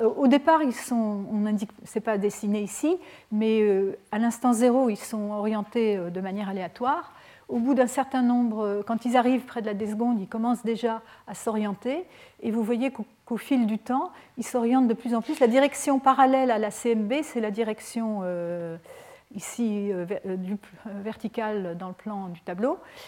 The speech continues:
et que vous voyez au, au cours du temps, ils s'alignent très, très bien dans la direction, euh, de la C M B. Et seulement ici, vers la fin du calcul, où ils commencent à remonter, ils sont déjà dans le,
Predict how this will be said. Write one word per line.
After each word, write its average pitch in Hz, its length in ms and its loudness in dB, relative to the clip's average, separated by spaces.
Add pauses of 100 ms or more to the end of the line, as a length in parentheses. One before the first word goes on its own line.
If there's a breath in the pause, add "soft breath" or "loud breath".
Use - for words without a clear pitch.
(140 loud breath)
et 226 140 -2
que 226 140 -6
vous 214 80 -2
voyez 247 220 2
au, 277 100 0 (120)
au 247 80 -4
cours 240 180 0
du 214 260 -2
temps, 311 160 0
ils 320 100 0
s'alignent 294 480 2 (220 loud breath)
très, - 120 -2
très 254 200 0
bien 262 240 0
dans 262 240 2
la 240 100 2
direction, 233 640 -2 (160)
euh, 196 280 -6
de 214 360 -4 (360)
la 190 240 -4
C 208 220 -2
M 196 180 0
B. 160 80 -4 (400 loud breath)
Et 220 60 -4
seulement 285 500 4
ici, 240 400 -2
vers 214 120 2
la 202 120 -2
fin 269 180 -2
du 254 120 2
calcul, 240 540 0
où 208 120 -4
ils 214 80 -6
commencent 247 340 2
à 220 60 2
remonter, 226 500 2
ils 262 80 -6
sont - 180 -8
déjà 220 440 0 (400 loud breath)
dans 208 260 -4
le, 180 380 -4